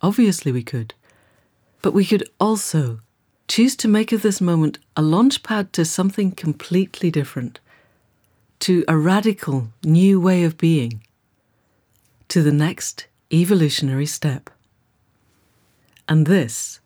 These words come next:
is our proposition to you. We know that evolution happens under moments of intense pressure,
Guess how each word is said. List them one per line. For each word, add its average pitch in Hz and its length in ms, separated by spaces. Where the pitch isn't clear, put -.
is 170 160
our 160 160
proposition 151 800
to - 120
you. 131 320
We 175 180
know 214 320
that 220 180
evolution 180 540
happens 139 480
under 160 200
moments 175 380
of 151 80
intense 151 400
pressure, 202 460